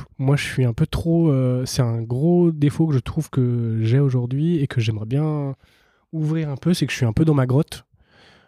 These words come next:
Euh, je suis un peu dans ma grotte, je fais mes trucs de mon côté, un peu toujours tout seul, euh,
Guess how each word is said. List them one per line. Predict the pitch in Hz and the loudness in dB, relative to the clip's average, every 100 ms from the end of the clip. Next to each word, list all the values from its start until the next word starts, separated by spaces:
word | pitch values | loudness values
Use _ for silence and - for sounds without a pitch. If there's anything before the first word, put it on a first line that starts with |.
| _ - | _ -6
Euh, | 123 120 120 123 131 131 127 | -4 -4 -4 -6 -10 -10 -10
je | 117 | -8
suis | - | -2
un | 123 | 0
peu | 156 | 2
dans | 156 | 2
ma | 147 135 | 2 2
grotte, | 127 156 170 | 4 4 2
je | - | 0
fais | 147 | 2
mes | 139 | 2
trucs | - 147 147 | 2 0 2
de | |
mon | 135 127 | 0 0
côté, | 131 127 143 151 | 0 0 2 4
un | 156 | 2
peu | 131 139 | 0 -8
toujours | - 135 135 | -8 -6 -6
tout | - 131 | -6 -4
seul, | - 147 156 165 | 0 2 2 0
euh, | 139 113 107 107 | -2 -4 -6 -8